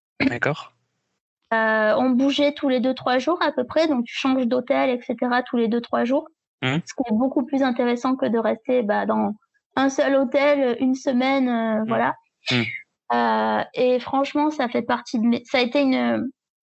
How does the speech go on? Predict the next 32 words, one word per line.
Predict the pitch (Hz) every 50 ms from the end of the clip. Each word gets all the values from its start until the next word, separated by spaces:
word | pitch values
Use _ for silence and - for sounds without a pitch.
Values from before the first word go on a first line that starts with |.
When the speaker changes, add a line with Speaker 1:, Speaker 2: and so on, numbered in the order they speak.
| _ _ _ _ _ _ _ _ _ _ _ _ -
Speaker 2:
une | 247 247 247 247 254 254
gifle | 254 240 269 294 330 330 320 - 277 262 240 226 -
émotionnelle, | 262 254 254 277 277 269 - 294 269 262 269 269 277 269 254
euh, | 214 208 202 202 - _ _ _ _ _ _ _ _ _ _ _ _ _ _ -
incroyable. | - 269 269 269 - - 269 254 247 226 233 247 - _ _ _ _ _ _ _ _
J'ai | - 254 269 269
quand, | 269 285 277 -
j'ai, | 277 254 254 262 269 254 240 - - - -
j'ai | 269 240 262 254
quand | 269 277
même | 294 294 294
beaucoup | 285 294 294 - 285
voyagé | 294 285 277 277 285 262 285 285 -
aux | - 302
États-Unis | 285 262 277 269 - 277 269 269 277 285 285 311 311 320 294 -
et | 254 254
aussi | 254 247 - -
en | 269 262
Australie, | 254 254 254 - - 269 262 254 285 320
par | - 277 254
exemple. | 247 240 254 269 294 302 - - - _ _ _ _ _ - -
Speaker 1:
Ouais. | 113 113 233
Speaker 2:
Euh, | 240 240 233 233 - - 226 233 254 254 - _ _ _ _ _ _ _ _ _ - 247
j'ai, | 247 254 254 240 -
on | 247 247
a | 247 247 240
fait | - 254
trois | 247 - - 247
semaines. | 240 - - 262 262 285 330 330 - - - - - - - - - - - _ _ _ _ _ _ - -
J'ai | 247 254 262 262
jamais, | 254 262 277 277 294 294 302 311 339 320 302 - _ _ _ _ - 240
euh, | 247 240 240 233 233 226 226 226 220 220 -